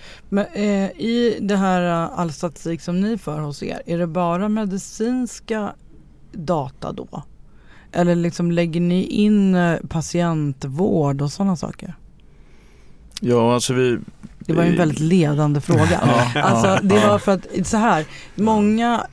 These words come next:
Speaker 1: jag har ju mycket kontakt med många olika patienter. Mina lyssnare hör ju av sig på olika sätt och berättar
Speaker 2: Mm.
Speaker 1: olika historier och så. Och då försöker jag ju, eh, känna av vilka kliniker som jag upplever tar hand om sina patienter.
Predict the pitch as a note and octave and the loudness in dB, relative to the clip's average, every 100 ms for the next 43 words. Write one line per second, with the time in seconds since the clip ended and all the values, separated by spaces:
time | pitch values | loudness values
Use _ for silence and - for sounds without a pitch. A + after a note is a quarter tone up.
0 | - G3 A3 G3 F3 D#3+ D#3+ D#3 D3+ D#3+ | -2 2 4 4 4 4 2 0 -2 -4
1 | D3+ E3+ D#3+ - D#3 D#3+ D3+ D3 - D3+ | -2 -2 -4 -4 -4 -2 -2 -2 -2 -4
2 | C#3+ D3 - C3+ - - - E3 F3 D#3+ | -4 -6 -6 -8 -8 -10 -10 -4 -2 -2
3 | D#3 D3+ - E3 C#3 D3 C#3 - D3 D3 | -2 -4 -4 -4 -2 -2 -2 -2 -4 -6
4 | C#3+ C#3 C#3 C#3 D#3+ D#3 E3+ D#3+ D#3 C#3+ | -6 -6 -6 -6 -6 -2 -2 0 -2 -4
5 | C#3 C#3+ C#3 - - - - - - - | -4 -6 -6 -8 -8 -8 -10 -12 -14 -18
6 | - - D#3+ E3+ F3+ F#3 F3+ - F#3 F#3 | -20 -10 -6 -2 0 -2 -4 -4 -4 -4
7 | F3 F#3 F#3 F3+ E3+ E3+ E3+ D#3+ D#3 D#3 | -2 0 2 2 0 -2 -2 -2 -2 -2
8 | D3+ D3 - - - - E3 D#3+ D3+ - | -2 -4 -4 -4 -8 -6 -2 0 -2 -2
9 | - F3 E3 D#3+ C#3 C#3+ C#3 - C#3+ C#3+ | 0 2 4 2 -2 -4 -6 -4 -2 -2
10 | C3+ - - C#3+ D3 D3+ F3+ F3+ E3 C#3+ | -4 -6 -6 -6 -2 2 2 2 -2 -4
11 | C#3+ C3+ C3+ - D#3 C#3 B3 C4 G3 D3 | -6 -4 -6 -4 -2 2 2 2 2 0
12 | C#3 F3+ F#3 - C#3 - G#1 - - | -2 -4 -4 -6 -6 -6 -6 -8 -10